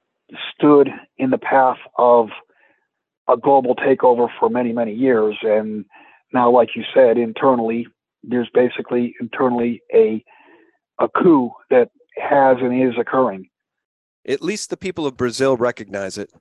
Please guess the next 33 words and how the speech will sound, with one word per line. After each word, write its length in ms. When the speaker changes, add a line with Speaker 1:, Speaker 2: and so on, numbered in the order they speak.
Speaker 2:
Yeah, 160
half 300
the 100
population 640
here 200
doesn't, 380
Bill. 300
I 40
mean, 220
maybe 200
not 220
quite 260
half, 320
'cause 100
I 100
actually 340
don't 220
believe. 500
And 100
look, 220
exit 300
polls 420
show 520
that 180
seventy 420
percent 460
of 100
those 280
who 100
voted 400
in 100
the 60
midterms 720